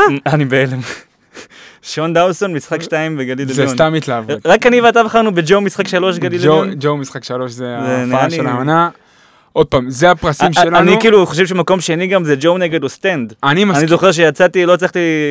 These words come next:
Speaker 1: לסגור את הפה מרוב שהוא היה פעור במשך כמה דקות.
Speaker 2: אני מסכים עם הכל.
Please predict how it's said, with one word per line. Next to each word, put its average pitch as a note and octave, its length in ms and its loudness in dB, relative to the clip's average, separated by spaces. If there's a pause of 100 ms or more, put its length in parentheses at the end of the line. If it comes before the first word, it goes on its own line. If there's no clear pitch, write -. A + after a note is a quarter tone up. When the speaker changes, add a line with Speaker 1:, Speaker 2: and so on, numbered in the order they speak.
(240)
Speaker 1:
לסגור C#3 280 -2
את E3+ 60 -2
הפה F#3 360 0
מרוב D#3 260 -4
שהוא D3 340 0
היה D#3 80 2
פעור E3 400 2
במשך D3+ 420 -6
כמה D#3 180 -2
דקות. C#3 380 -4
Speaker 2:
אני C#3+ 180 0
מסכים F3 420 -4
עם D3+ 60 -2
הכל. D#3 380 2